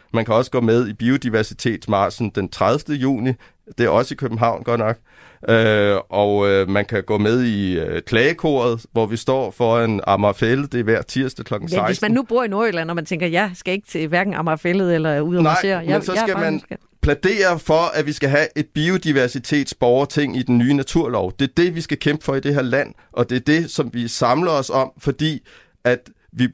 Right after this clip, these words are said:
Speaker 1: ko-, bliver nødt til at tage et opgør med væksten, og vi bliver nødt til også at forstå, at vores egen privilegieblindhed, hvor vi er magelige, at den skal udfordres, men det er ikke individerne, der skal udskammes. Det er faktisk ikke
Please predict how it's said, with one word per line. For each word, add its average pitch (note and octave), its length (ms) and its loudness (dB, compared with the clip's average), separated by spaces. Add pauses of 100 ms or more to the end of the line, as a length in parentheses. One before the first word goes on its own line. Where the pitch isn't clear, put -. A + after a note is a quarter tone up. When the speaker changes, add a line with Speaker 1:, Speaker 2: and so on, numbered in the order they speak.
Speaker 1:
ko-, C#3 240 0
bliver C3+ 120 2
nødt D#3 160 2
til - 80 -2
at E3 60 0
tage D#3+ 160 2
et - 120 -2
opgør D3 440 0
med B2 120 0
væksten, C3+ 580 -2
og A#2+ 120 0
vi B2 80 0
bliver B2+ 220 0
nødt D#3+ 220 0
til D#3+ 220 0
også C3+ 260 0
at D3 60 -6
forstå, D3+ 440 -2 (540)
at B2+ 300 0
vores A#2+ 300 -2
egen D#3 440 0
privilegieblindhed, C3+ 1160 0 (140)
hvor A#2+ 260 2
vi A#2 200 2
er A2+ 40 6
magelige, C3 720 2 (560)
at A#2 200 0
den B2+ 180 0
skal - 180 -4
udfordres, D3+ 600 0
men C3 140 0
det D#3+ 100 0 (100)
er F#3+ 40 2
ikke G3+ 160 0
individerne, F3 600 2
der C3+ 140 -4
skal - 160 -6
udskammes. B2 720 -2 (180)
Det C#3 60 2
er C3 40 0
faktisk E3+ 560 -2
ikke F#3 360 0